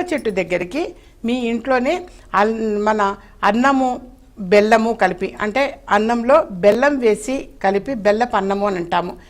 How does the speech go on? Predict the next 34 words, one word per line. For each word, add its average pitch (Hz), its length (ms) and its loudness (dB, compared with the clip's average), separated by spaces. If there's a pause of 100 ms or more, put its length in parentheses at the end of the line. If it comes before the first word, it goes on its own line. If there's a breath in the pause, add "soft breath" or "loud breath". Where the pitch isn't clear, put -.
(160 loud breath)
అది 202 160 -2
ప్రిపేర్ 220 540 0
చేసి 214 280 0 (220 loud breath)
వేప 262 480 2
చెట్టు 240 180 0
దగ్గరికి 175 360 0
తీసుకొని 156 420 -2
వెళ్ళి 233 320 -2 (280 loud breath)
అక్కడ 262 240 2
కొంచెం 214 420 -2
నీళ్లు 196 260 0
చల్లి 214 380 -2
శుభ్రం 190 440 -6
చేసి 208 320 -4
ముగ్గు 185 280 -4
వేసి 208 460 -4 (400 soft breath)
దాని 226 240 4
మీద 269 300 0 (360 loud breath)
ఈ 233 160 2
నైవేద్యం 233 720 0
అనేటువంటిది 185 480 -4
పెట్టి 247 380 -6 (180)
ఆ 165 80 -6
వేప 185 220 -4 (200)
చెట్టుకి 190 260 -8
నైవేద్యం 165 500 -8
పెట్టి 202 440 -8 (300 loud breath)
అందరూ 254 340 0
కూడా 233 220 -2
దాన్ని 180 320 -2
తర్వాత 185 460 -6
ప్రసాదంగా 220 540 -2
తీసుకున్నట్టయితే 170 880 -10
మాత్రం 175 440 -4